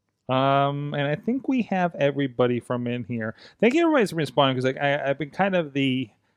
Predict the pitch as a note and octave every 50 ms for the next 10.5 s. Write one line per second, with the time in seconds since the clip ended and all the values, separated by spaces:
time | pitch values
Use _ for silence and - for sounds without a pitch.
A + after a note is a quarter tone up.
0 | _ _ _ _ - - D#3 D#3 E3 D#3+ C#3+ - D#3 C#3 C3+ C#3 C3 - - -
1 | D3+ C3 B2+ C3 B2+ - - - - - - E3 D3+ D3 C#3 C3 C3 C#3 C#3 -
2 | - C#3+ B2+ B2 A#2+ - A2+ B2 B2 B2 A#2+ A#2+ - - B2+ A#2+ B2 A#2+ - -
3 | A#2 A#2 A#2+ A#2 A2+ - A#2 A2 - B2 A#2 A#2 A#2 A2+ - B2 A#2 A2+ A2+ A2+
4 | A2+ A2+ A2 A2 A2 A2 A2+ A2 A2+ A2+ A2 A2+ A2 - B2+ A2+ B2 A#2 A2 A2
5 | A#2 A#2 A2+ A2 - - A2+ A2+ G#2+ - - A#2+ A2+ A#2 A#2 A2+ A2 A2 A2 -
6 | - _ _ - - _ _ - A#2 A2+ B2 B2+ B2+ B2+ B2 B2 A#2 - - B2+
7 | A#2+ A#2+ A#2 A2+ - - A#2+ A2 - - A#2+ A2+ G#2+ A2+ A2 A2+ A#2 A2+ A2+ A2
8 | A2 A2 - - A2+ G#2+ - _ - _ _ _ _ _ _ - A#2 A2+ A2+ A2+
9 | A2+ A2+ A2+ A2+ A2+ A2+ A2+ A#2 A2+ A2+ A2+ A#2 A#2 _ _ _ _ _ _ _
10 | - - - A#2 A2+ A2+ A2+ A2+ A2+ A#2